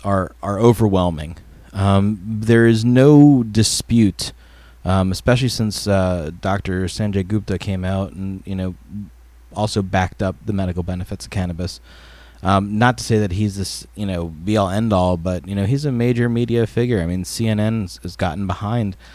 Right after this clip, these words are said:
uh, you know, the medical marijuana movement, um, which is a big deal to us. And there's so many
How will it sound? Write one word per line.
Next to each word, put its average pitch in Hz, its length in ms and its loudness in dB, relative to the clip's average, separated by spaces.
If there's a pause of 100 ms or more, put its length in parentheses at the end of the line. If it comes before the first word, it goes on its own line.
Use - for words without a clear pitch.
(320)
uh, 85 420 -2 (160)
you 101 80 -6
know, 90 180 -2
the 85 100 -8
medical 92 320 -4
marijuana 90 460 -2
movement, 95 560 -4 (320)
um, 90 500 -4
which 135 220 -4
is 151 100 -2
a 156 60 0
big 160 180 0
deal 160 200 0
to 90 200 -2
us. - 260 -8 (1080)
And 123 400 2 (380)
there's 139 320 4
so 208 400 4
many 120 640 2